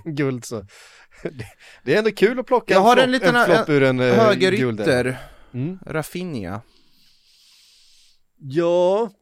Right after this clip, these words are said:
Speaker 1: <laughs> han var ju bra, men han
Speaker 2: Jag
Speaker 1: kunde
Speaker 2: tycker
Speaker 1: inte
Speaker 2: inte, ja. Alltså, ja, det, det, jag tycker det är jättesvårt det här, alltså. Eh, det, det är
Speaker 1: Ja, det är
Speaker 2: många som
Speaker 1: svårt.
Speaker 2: såklart misslyckats.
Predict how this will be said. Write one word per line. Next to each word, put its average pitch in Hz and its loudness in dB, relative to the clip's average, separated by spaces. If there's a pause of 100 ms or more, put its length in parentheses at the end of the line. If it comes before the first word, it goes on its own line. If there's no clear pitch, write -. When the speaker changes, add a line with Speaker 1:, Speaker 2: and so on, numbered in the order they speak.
(120)
Speaker 1:
<laughs> - -12
han 170 -6
var 127 -8
ju 196 -4
bra, 165 0
men 151 -2
han 160 4
Speaker 2:
Jag 208 2
Speaker 1:
kunde 190 2
Speaker 2:
tycker 170 -4
Speaker 1:
inte 440 -4
Speaker 2:
inte, 185 -8
ja. 277 2 (1040)
Alltså, 208 0 (800)
ja, - -4
det, 131 -4
det, 120 -8
jag 131 -4
tycker 127 -8
det 135 -8
är 110 -6
jättesvårt - -12
det - -10
här, 95 -8
alltså. - -12 (340)
Eh, 82 -10 (120)
det, 143 -4
det 143 0
är 156 4
Speaker 1:
Ja, 165 2
det 151 0
är 139 0
Speaker 2:
många 143 -2
som 175 -8
Speaker 1:
svårt. 160 -14
Speaker 2:
såklart 143 -6
misslyckats. 127 -12